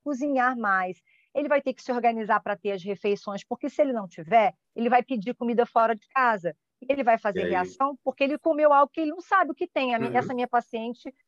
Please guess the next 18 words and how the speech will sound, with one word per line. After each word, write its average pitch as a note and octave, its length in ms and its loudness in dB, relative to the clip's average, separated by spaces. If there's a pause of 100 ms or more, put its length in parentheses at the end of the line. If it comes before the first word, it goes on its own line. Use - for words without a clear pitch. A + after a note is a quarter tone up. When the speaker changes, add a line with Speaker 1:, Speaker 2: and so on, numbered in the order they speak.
(280)
Speaker 1:
ela, A#3 240 4
eu A#3+ 160 6
atendi C4+ 460 0
ela D4 180 2
num C4+ 160 -2
dia, C4+ 160 -4
no C#4+ 100 -4
outro D#4 300 -2
dia B3 140 -4
ela C#4 160 -2
fez C4 260 -4
uma B3+ 120 -6
reação, C4 360 -4
ela G#3 100 -2
tinha - 200 -8
comprado A#3+ 500 0
um C4 80 0
arroz C4+ 800 4